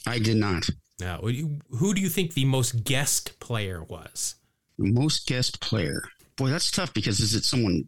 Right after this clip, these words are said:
Speaker 1: super popular or is it someone that's played for a lot of teams?
Speaker 2: This is most guest, and I will tell you the number,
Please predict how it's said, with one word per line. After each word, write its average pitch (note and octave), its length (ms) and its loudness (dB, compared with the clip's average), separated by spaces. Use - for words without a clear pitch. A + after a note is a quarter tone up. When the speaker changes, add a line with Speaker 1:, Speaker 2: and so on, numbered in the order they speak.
Speaker 1:
super A2+ 300 2
popular E3+ 600 0
or C3+ 40 4
is A2 100 2
it - 60 0
someone B2+ 300 2
that's G#2+ 120 2
played - 240 -2
for A#2+ 80 2
a G#2 40 2
lot G#2+ 180 0
of F2+ 80 -2
teams? - 640 0
Speaker 2:
This D#3+ 220 2
is F3+ 120 2
most D3+ 400 4
guest, A2 280 0
and B2 80 2
I B2+ 100 2
will E3 140 2
tell D#3+ 180 0
you D3+ 80 2
the A#2 100 -2
number, B2 380 2